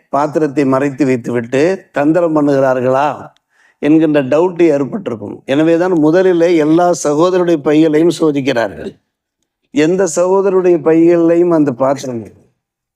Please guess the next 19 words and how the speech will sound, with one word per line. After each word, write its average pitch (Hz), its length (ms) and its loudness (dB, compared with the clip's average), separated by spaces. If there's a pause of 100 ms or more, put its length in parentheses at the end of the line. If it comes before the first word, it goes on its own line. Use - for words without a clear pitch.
(120)
கடைசியாகத்தான் 190 1080 -2
என்ன 175 220 2
செய்கிறார்கள்? 147 880 -2 (480)
தம்முடைய 156 380 0 (100)
சகோதரரை 175 400 0
பிடித்து 180 400 -4
வைப்பதற்காக 165 720 0
வேண்டிதானே, 156 440 0 (560)
கடைசியாகத்தான் 170 920 0
சகோதரருடைய 175 680 2
பையை, 156 440 2
பொதியை 151 460 2 (100)
சோதிக்கிறார்கள். 143 720 0
உள்ளே 139 300 0
பாத்திரம் 117 500 -4
இருக்கிறது, 104 320 -8
பிடித்து 156 280 -2
வைத்துக் 135 260 -2
கொண்டார்கள். 71 420 -12